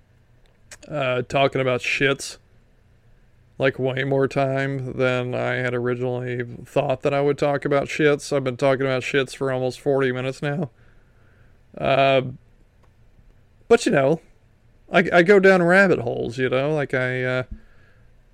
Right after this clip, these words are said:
I start talking about this, and then it makes me wonder about that, and then next thing you know, one thing leads to another, and our pants are off, and, uh, things just happen.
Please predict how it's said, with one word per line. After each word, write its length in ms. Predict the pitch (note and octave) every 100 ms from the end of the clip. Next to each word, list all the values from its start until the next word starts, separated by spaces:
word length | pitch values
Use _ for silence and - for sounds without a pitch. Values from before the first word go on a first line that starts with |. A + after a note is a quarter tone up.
| _ -
I 60 |
start 300 | A#2 C#3+ B2+
talking 280 | C#3 C3 A#2+
about 220 | A#2 A#2
this, 340 | E3 G3 F#3 -
and 140 | A#2
then 80 | A#2
it 80 | A#2
makes 260 | A#2+ A2+
me 80 | A#2+
wonder 380 | A#2+ B2 A#2+ A#2+
about 260 | A#2+ A#2+
that, 380 | - F3 E3+ D#3
and 100 | A#2
then 340 | A2+ A#2 A2+ A2 - - -
next 220 | C3 -
thing 200 | - B2
you 80 | A#2+
know, 540 | - G#3+ G3 F#3 F3+ E3+
one 280 | D3 D3
thing 340 | C3+ D3 D3 C#3+
leads 360 | C#3 C#3+ C#3+ -
to 140 | D3+
another, 720 | C#3 E3+ G#3 G3 G3 F#3+ F3
and 180 | B2+ B2+
our 160 | B2+
pants 480 | B2+ - G3 G3+ -
are 180 | G3+ F#3+
off, 460 | F#3 F#3 F#3 F#3 E3
and, 400 | D#3 D#3 D#3 D#3
uh, 300 | D3+ D3+ D3+
things 460 | - A3 C4+ D4+
just 200 | - E4
happen. 520 | E4 F4 F4+ - -